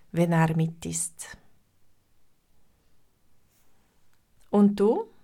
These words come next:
Wie ist es bei dir daheim?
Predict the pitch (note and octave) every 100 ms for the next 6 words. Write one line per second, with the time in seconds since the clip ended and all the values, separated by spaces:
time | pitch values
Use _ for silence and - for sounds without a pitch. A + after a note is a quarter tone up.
0 | _ _ _ _ _ _ _ _ _ _
1 | - _ _ - G#3 G#3+ G3+ F#3 - F#3
2 | F#3 F#3 F#3+ G3+ G#3+ A3